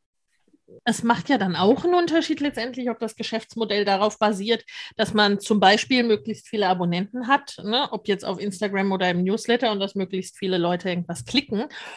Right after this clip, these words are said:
oder ob es darum geht, denen, die da sind,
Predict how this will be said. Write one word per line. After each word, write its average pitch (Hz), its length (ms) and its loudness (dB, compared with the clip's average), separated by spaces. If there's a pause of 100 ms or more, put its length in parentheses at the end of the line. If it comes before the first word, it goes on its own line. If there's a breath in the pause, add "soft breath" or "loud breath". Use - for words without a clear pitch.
(180 loud breath)
oder 226 340 2
ob 220 140 -8
es 220 140 -6
darum 208 340 -2
geht, 214 240 -8
denen, 214 240 -2
die 196 100 -6
da 208 320 4
sind, 220 300 -2